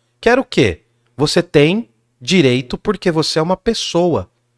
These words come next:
Individualmente, você é uma pessoa. Claro, isso era só para os homens livres, tal, também. Mas você te-, você é uma pessoa. Por que que surge o direito? Onde, o que que tá na raiz do direito romano?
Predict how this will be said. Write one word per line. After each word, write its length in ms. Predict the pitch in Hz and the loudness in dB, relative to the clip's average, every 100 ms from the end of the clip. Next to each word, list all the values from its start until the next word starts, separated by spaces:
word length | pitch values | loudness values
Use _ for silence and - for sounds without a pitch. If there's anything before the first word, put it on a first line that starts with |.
| _ _ - | _ _ -2
Individualmente, 880 | 233 226 196 170 156 135 160 220 170 | 0 2 0 4 4 4 2 -2 -2
você 260 | 160 - | -2 -2
é 20 | |
uma 120 | 208 220 | -2 -2
pessoa. 340 | 196 - 104 | -4 -4 -6
Claro, 300 | - 185 117 | 0 2 2
isso 140 | 101 123 | -2 -4
era 100 | 120 | -4
só 160 | 131 | -4
para 180 | - 180 | -4 -4
os 140 | 196 | -2
homens 440 | 127 117 123 127 113 | 0 0 0 -4 -10
livres, 500 | 101 110 117 104 - | -10 -6 -6 -8 -8
tal, 240 | 107 110 | -2 -2
também. 400 | - 151 139 90 - - - - | -2 -4 -4 -6 -10 -20 -16 -6
Mas 180 | 147 - _ _ | -6 -6 _ _
você 260 | 156 - 208 | -6 -4 -4
te-, 200 | - - | -6 -4
você 300 | 160 - 196 | -4 0 2
é 200 | 180 214 | 4 4
uma 200 | 185 127 | 4 0
pessoa. 760 | - 107 - 113 101 95 85 - _ _ _ _ - _ | -2 -6 -2 0 2 0 -4 -8 _ _ _ _ -20 _
Por 100 | 247 | -6
que 140 | - | -6
que 120 | 320 262 | -4 -4
surge 600 | - - 185 175 143 123 | -4 -2 4 4 4 0
o 40 | |
direito? 420 | 117 117 110 - | -2 -2 -2 -2
Onde, 100 | 208 208 | -4 -4
o 60 | - | -6
que 140 | 269 | -6
que 140 | - | -8
tá 220 | 220 - 170 | -6 -2 0
na 120 | 170 | 0
raiz 800 | 156 170 147 143 190 - - - _ _ _ - | 0 2 2 2 -2 -4 -8 -12 _ _ _ -12
do 200 | 120 147 | -2 0
direito 440 | 131 139 139 143 | 4 4 4 0
romano? 640 | 127 135 120 113 98 90 | 0 0 2 0 0 -4